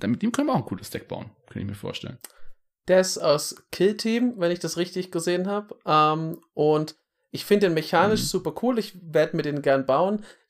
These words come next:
Speaker 2: Gehört allerdings auch zu den Karten, das ist die eine Karte, die am allermeisten für mich optisch rausfällt, weil der aussieht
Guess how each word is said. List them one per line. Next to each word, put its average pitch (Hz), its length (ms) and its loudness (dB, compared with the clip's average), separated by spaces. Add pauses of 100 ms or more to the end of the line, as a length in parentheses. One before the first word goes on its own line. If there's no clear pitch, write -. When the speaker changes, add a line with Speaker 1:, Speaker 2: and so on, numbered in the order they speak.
(120)
Speaker 2:
Gehört 156 240 6
allerdings 139 340 2
auch 226 200 6
zu - 120 -6
den 202 140 0
Karten, 175 360 4
das 147 100 -2
ist - 220 -12
die 165 180 -6
eine 220 300 4
Karte, 165 340 0
die 139 180 -2
am - 120 -2
allermeisten 143 600 4
für 123 120 -4
mich 117 200 -4
optisch - 420 -2
rausfällt, 196 500 2
weil 135 80 4
der 156 240 4
aussieht 160 420 0